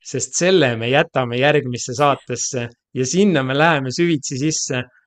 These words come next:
Räägime sellest, kuidas, äh, ettevõtte alt maksuefektiivselt siis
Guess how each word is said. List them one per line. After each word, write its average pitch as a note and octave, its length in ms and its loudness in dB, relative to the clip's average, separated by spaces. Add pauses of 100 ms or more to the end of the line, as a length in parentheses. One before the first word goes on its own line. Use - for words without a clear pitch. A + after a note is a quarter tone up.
(140)
Räägime C#3 460 2
sellest, C3+ 400 -4
kuidas, C3+ 320 0 (160)
äh, B2 640 -2 (320)
ettevõtte C3 640 -2
alt B2+ 340 -6 (160)
maksuefektiivselt B2+ 1120 -6
siis A2+ 220 -10